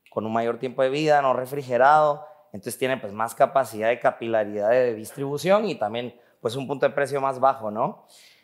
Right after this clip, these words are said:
Eh, y eso es donde nos encontramos hoy. Y, pues,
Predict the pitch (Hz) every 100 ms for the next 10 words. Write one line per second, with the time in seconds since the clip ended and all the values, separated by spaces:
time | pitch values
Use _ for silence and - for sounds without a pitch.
0 | _ - 123 131 123 117 - 131 131 131
1 | 151 143 - _ - 123 131 123 117 131
2 | 117 110 107 123 135 147 165 185 214 240
3 | - _ _ _ _ _ 135 139 151 139
4 | -